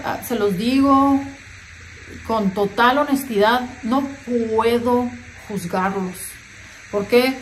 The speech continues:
Porque la policía aquí es otro pinche nivel. Ahorita está, están salidos de sus casillas totalmente.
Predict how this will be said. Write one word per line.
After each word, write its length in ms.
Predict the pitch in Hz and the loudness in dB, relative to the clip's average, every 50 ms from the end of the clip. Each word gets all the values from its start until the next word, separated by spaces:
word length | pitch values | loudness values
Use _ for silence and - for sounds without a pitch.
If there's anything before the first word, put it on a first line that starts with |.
| - - - - | -10 -16 -6 -4
Porque 260 | - 220 - - 233 | -2 0 2 2 2
la 140 | 220 214 208 | 4 2 2
policía 640 | - 226 214 202 202 196 - - 269 277 294 294 285 | 0 0 0 0 -2 -2 0 0 0 2 2 2 2
aquí 320 | 269 277 - 285 294 311 311 | 2 0 0 0 -2 -2 0
es 300 | 254 233 226 226 - - | 0 -2 -2 -2 -2 0
otro 280 | 240 240 240 240 247 | 0 0 0 0 -2
pinche 420 | 240 - 254 240 240 233 - - 254 | -2 0 0 2 2 2 2 0 0
nivel. 480 | 240 226 196 175 - 180 185 190 190 180 - - - - - - - - - - - | 0 0 -2 -2 -4 -4 -4 -4 -4 -6 -8 -12 -20 -20 -20 -20 -20 -20 -20 -2 2
Ahorita 460 | 202 208 220 240 277 302 285 - 294 277 | 4 4 6 4 4 4 4 4 2 2
está, 420 | 269 - - 285 285 285 294 302 294 - - - - - - - - - - | 2 0 0 0 2 2 2 0 -2 -4 -10 -18 -20 -20 -20 -20 -20 -10 -8
están 680 | - 214 185 - - - 247 262 294 311 330 311 233 226 | -6 -6 -6 -4 0 2 4 4 4 4 2 0 -2 -4
salidos 680 | - - 269 214 196 196 202 240 262 277 302 302 294 | -2 0 2 4 4 4 4 2 2 2 2 2 2
de 100 | 240 240 | 0 -2
sus 200 | - 233 196 - | -4 -4 -6 -6
casillas 760 | - - 185 180 - - 240 247 262 254 262 208 196 190 - | -6 -6 -6 -6 -4 -4 -2 -2 0 0 0 0 0 -2 -4
totalmente. 880 | - 196 185 - - 214 220 226 226 196 180 185 208 202 190 - 180 185 | -6 -8 -6 -4 -2 -2 -2 -2 -2 -2 -2 -2 -4 -4 -6 -6 -8 -8